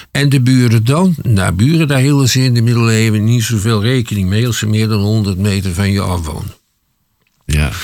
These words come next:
Speaker 1: Dus, eh, nou, dat soort praktijken.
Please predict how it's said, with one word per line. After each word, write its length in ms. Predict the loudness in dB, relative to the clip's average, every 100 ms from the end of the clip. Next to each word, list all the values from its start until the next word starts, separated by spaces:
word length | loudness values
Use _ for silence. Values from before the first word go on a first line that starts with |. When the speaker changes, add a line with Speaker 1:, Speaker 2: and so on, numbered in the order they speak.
| -10 -10 -10 -16 _
Speaker 1:
Dus, 400 | 0 2 2 0
eh, 120 | 0
nou, 300 | 0 -2 -2
dat 180 | -2 0
soort 360 | 0 0 -2 -6
praktijken. 760 | -6 -6 -4 -2 -2 -4 -6